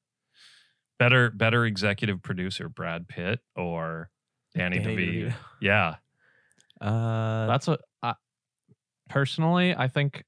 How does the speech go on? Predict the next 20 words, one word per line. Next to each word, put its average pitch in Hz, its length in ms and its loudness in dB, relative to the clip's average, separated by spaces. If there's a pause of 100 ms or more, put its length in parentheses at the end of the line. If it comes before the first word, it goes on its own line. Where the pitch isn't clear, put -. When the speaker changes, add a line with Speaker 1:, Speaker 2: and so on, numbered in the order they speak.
Speaker 3:
Brad 139 340 2
Pitt, 151 280 2 (260)
but 123 280 4 (100)
I 120 140 2
think 120 440 -2
that, 117 180 0
like, 110 360 -4
if 113 140 -10
you're 117 80 -6
going 117 260 -2
off 113 180 -4
impact 113 460 -6
of 104 100 -8
film, 104 320 -8
it's 113 160 -14
kind 107 220 -10
of 104 80 -14
hard - 200 -12
to - 60 -12
beat - 220 -12